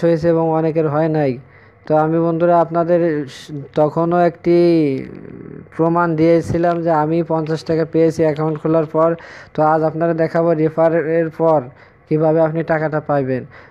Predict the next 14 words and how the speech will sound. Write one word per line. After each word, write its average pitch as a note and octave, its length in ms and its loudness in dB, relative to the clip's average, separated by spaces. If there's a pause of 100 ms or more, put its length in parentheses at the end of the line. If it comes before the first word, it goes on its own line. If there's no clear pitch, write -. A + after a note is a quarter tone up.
তো - 80 -4
আমরা D#3 360 0
মেসেজ D#3+ 340 -2
অপশনে E3+ 320 -2
চলে E3 240 -2
যাইতেছি। D#3+ 420 -2
দেখুন, D#3 280 -2
আমার D#3+ 260 0
এই D#3+ 120 2 (100)
কিছুক্ষণ D#3+ 480 -6
আগে D#3 320 0
একটি D#3 160 -6
মেসেজ D3+ 320 -2
আসছে, D#3+ 360 -2